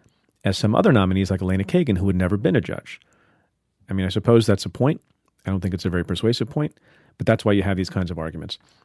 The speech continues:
Look, and, and further to the Democratic argument, since we're talking about the merits of arguments, uh, Brett Kavanaugh has himself said that his legal thinking was influenced by his time in those positions, that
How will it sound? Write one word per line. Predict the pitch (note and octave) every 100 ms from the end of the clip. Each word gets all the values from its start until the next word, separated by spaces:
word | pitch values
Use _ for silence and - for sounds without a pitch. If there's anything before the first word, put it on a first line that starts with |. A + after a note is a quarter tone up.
| _
Look, | C#3+ -
and, | B2
and | B2 A2+
further | E3 F3
to | -
the | A2
Democratic | G#2 G2+ - G#2 G#2
argument, | F2 G2 F#2+ F#2 - _ _ _ _ _ _
since | - F2+
we're | F#2
talking | F#2+ F#2+
about | F#2 F2+ - _ _ _ _ _ _ _
the | - F2+
merits | F2 F2 F2+
of |
arguments, | - A#2+ G2+ F#2 - - _ _ _ _ _ _
uh, | G2 F#2
Brett | G2 A2+ A#2+
Kavanaugh | B2 B2 G#2+
has | A#2
himself | A2+ G#2 C3+ C3+
said | - A#2+ - - _ _ _ _ _ _ -
that | F#2 F#2
his | - G2+ F#2+
legal | B2 A2+
thinking | G#2 F#2 F#2 A2 - _ _ _ -
was | G2+
influenced | A#2 G#2+ G2 F2+
by | F#2 F2+
his | F2+
time | - F2+ F2
in | F2
those | F2
positions, | G#2+ D3+ E3 E2 G2 - _ _ _ _ _ _ _ _ _ _ _
that | - G2+ F#2+